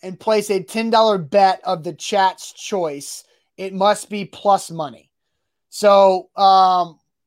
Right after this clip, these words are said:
just think about, and people are asking, "Where's the sticker?" It's technically Zach's sticker week. I'm not gonna use up one of my stickers to make me run out of stickers earlier because Zach's not here. So that's where the sticker is.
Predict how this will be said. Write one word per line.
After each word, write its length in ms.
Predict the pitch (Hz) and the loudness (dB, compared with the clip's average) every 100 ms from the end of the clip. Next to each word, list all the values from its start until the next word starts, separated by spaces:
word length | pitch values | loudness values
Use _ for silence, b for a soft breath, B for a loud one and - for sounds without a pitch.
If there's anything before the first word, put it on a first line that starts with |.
| _ 185 | _ _
just 260 | 214 - | -14 -8
think 120 | 247 233 | -6 -2
about, 240 | 226 190 | -2 -2
and 260 | 202 180 - | -8 -12 -6
people 220 | 240 233 | -2 2
are 60 | |
asking, 340 | 214 202 208 180 | 2 0 -6 -4
"Where's 300 | 196 202 165 | -2 -2 -6
the 80 | 165 | -12
sticker?" 440 | - 156 117 107 b b | -12 -14 -14 -20 b b
It's 180 | 196 190 | -14 -6
technically 440 | 233 247 220 226 | -4 -4 -2 -2
Zach's 460 | 160 175 202 208 - | 0 0 2 0 -6
sticker 360 | - 196 170 147 | -4 -4 -4 -6
week. 360 | 143 135 - b b - | -8 -10 -14 b b -8
I'm 240 | 190 247 | -4 -2
not 220 | 254 254 | 0 0
gonna 200 | 220 233 | 0 0
use 380 | 208 202 220 190 | 0 2 2 4
up 180 | 214 190 | 2 2
one 160 | 202 208 | -2 0
of 60 | |
my 140 | 190 175 | -2 -6
stickers 680 | - 214 208 226 233 - b b | -4 -4 0 0 -2 -6 b b
to 100 | 196 | -4
make 200 | 202 208 | -2 -2
me 160 | 214 202 | -2 0
run 180 | 202 | 0
out 140 | 208 190 | 0 -4
of 80 | - | -8
stickers 480 | - 202 202 190 - | -6 -4 -4 -6 -4
earlier 420 | 196 202 208 214 | -2 2 4 2
because 220 | 196 196 160 | 0 -6 -4
Zach's 380 | 190 180 - | -2 -2 -4
not 180 | 180 156 | -8 -10
here. 320 | 151 110 85 _ _ _ | -12 -18 -20 _ _ _
So 460 | - 214 190 180 175 151 | -4 2 4 2 0 0
that's 320 | 214 214 208 | 2 0 -2
where 140 | 196 | -6
the 60 | 180 | -6
sticker 440 | - 175 156 143 | -8 -10 -10 -12
is. 240 | 135 131 | -14 -16